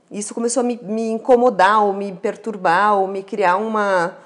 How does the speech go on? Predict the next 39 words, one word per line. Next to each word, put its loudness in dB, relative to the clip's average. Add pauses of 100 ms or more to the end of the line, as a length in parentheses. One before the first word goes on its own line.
(120)
um 0
lugar 4
interno 0
de -16
desconforto, -6
né? -4
De -14
falar, -8
que, -16
que -14
mesmo, -2
né? -4
Que -16
eu -10
sempre -6
fiz, -6 (340)
independente 0
de -14
ser -6
paga 4
ou 2
pagar 2
por, 0 (420)
né? -2 (100)
Que -4
a, 2
que -10
a -8
questão -6
monetária 4
não -4
fosse -4
o -8
def-, -6 (180)
o, -10
o -10
decisor -4
naquela -10
atividade. -14